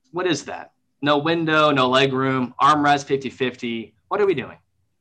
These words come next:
Now, we're in the middle seat, and you can't look out either window without turning your head.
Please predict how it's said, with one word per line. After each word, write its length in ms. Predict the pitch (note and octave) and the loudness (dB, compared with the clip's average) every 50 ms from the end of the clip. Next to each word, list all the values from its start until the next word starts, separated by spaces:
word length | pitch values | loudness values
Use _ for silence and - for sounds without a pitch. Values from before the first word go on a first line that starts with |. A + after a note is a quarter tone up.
| _ - _ _ _ _ _ _ _ _ _ _ _ _ _ _ | _ -20 _ _ _ _ _ _ _ _ _ _ _ _ _ _
Now, 280 | E3 E3+ D3+ A#2 - - - _ _ _ _ _ _ | 0 2 2 0 -2 -8 -18 _ _ _ _ _ _
we're 120 | D3 D#3+ G#3 | -4 -2 -2
in 80 | A#3+ | -2
the 80 | C4+ C#4 | -2 -4
middle 240 | A#3+ G#3+ G3 F#3 E3 | -4 -4 -4 -4 -4
seat, 380 | - - - B2+ A#2+ B2 - | -6 -4 -4 -4 -4 -4 -4
and 80 | - C#3 | -6 -6
you 120 | C#3+ C#3 | -8 -8
can't 180 | - - G3+ G3 | -8 -8 -6 -6
look 140 | G3 F#3+ E3+ | -6 -4 -2
out 200 | C#3+ C#3+ - - | 0 0 0 0
either 240 | C3 D3 D#3 D#3+ C#3+ | -2 -2 -2 -4 -6
window 400 | A2+ A2 A2 G#2 G#2 G#2 G#2+ A#2 | -8 -10 -12 -12 -12 -12 -10 -8
without 400 | A#2+ B2+ B2+ D3 D3 - - - | -10 -4 -2 -2 -2 -2 -4 -8
turning 320 | - D#3 D#3+ D#3+ D#3 D3+ | -10 -10 -8 -8 -8 -6
your 140 | C#3 C#3 B2+ | -6 -6 -8
head. 400 | - - C#3+ B2 G#2 - - | -8 -8 -10 -10 -10 -10 -14